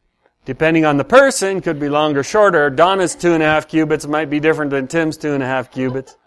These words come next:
But, uh, it was a box. Uh, that's what it was. It was a box. And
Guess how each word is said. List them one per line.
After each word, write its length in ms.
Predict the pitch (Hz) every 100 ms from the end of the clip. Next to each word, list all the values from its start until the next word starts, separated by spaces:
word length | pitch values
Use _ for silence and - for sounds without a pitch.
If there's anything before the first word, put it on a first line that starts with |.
| - _ - _ _ _ _ _ _ _ _ _ _ -
But, 340 | 143 156 -
uh, 280 | 160 147 127 - _ _ _ _ _
it 80 | 196
was 140 | 226
a 40 | 214
box. 760 | 220 247 180 - - - - _ _ -
Uh, 140 | 170
that's 260 | 170 196 226
what 80 | 240
it 80 | 180
was. 380 | 214 156 -
It 60 | -
was 100 | 127
a 60 | 117
box. 640 | 123 104 - - - - _ _ _ _ _ _ _ _ _ _ -
And 440 | 156 156 147 143